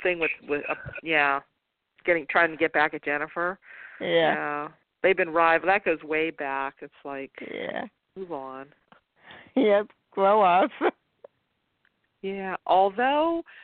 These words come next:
Speaker 1: when they got married, Jack and Eve, they have Adrian officiating.
Speaker 2: Yep.
Speaker 1: And you know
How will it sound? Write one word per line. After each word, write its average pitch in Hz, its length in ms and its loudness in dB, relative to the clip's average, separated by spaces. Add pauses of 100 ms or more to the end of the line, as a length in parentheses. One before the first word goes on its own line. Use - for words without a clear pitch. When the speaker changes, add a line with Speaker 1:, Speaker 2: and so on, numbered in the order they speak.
(320)
Speaker 1:
when 190 120 2
they 185 100 4
got 185 240 2
married, 196 640 0
Jack 190 360 0
and 170 120 -8
Eve, 196 440 -10
they 175 120 -2
have 180 300 -2
Adrian 202 720 -4
officiating. 202 1080 -6
Speaker 2:
Yep. 202 420 0
Speaker 1:
And 180 100 -6
you 175 100 -4
know 170 180 2